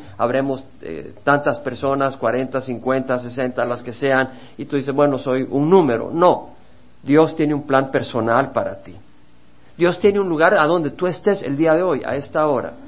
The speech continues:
Puede que sea este lugar, puede que no, no sé. Pero Dios tiene un lugar para ti en cada momento. Dios tiene un plan para tu vida, un propósito. Y es importante saber cuál es ese propósito, porque si no, no vamos a,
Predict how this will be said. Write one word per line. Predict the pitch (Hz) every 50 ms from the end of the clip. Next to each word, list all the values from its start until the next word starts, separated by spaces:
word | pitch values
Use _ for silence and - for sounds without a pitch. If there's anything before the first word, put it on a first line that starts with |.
| - - - - -
Puede | - - 143 151 160 156
que | - 156
sea | - - 147 139 139
este | 139 139 - - 151
lugar, | 135 147 147 156 170 143 110 - - - - - - - -
puede | - 180 190 190 190
que | 196 196 180
no, | 180 156 98
no | 95 120 131 131
sé. | - - 127 92 82 - - - - - - - - - - - - -
Pero | - 160 151 147 143
Dios | 127 147 175 202 220 214 214
tiene | 208 202 196 196
un | 185
lugar | 175 156 151 160 175 185 -
para | - 151 127 123 117 - -
ti | - 190 190 190 175 - - - - - -
en | 139 123
cada | 120 147 147 160 170 175
momento. | 170 165 165 165 165 160 139 123 - - 78 - - - - -
Dios | 139 156 156 -
tiene | - 170 165 160
un | 143 127 -
plan | - 143 151 151 147
para | 147 147 131 131 127
tu | - 139 131
vida, | 131 127 123
un | 127 123 -
propósito. | 135 135 123 - 127 123 117 - - 110 110 - - - - - - - - - -
Y | 135
es | 156 156
importante | 208 190 - 180 175 - - 175 196 190 - 175
saber | 147 143 127 131 156 160
cuál | - 170 165 175
es | 175 175 175 -
ese | 175
propósito, | 165 - 165 156 - - 143 131 - - 113 104 - - - - - - - - - - - - - - -
porque | - - - 123
si | 117 - 127 120
no, | 131 143 151 156
no | 151 143 139
vamos | 135 135 135 143 139 139 139 -
a, | 131 113 87 - -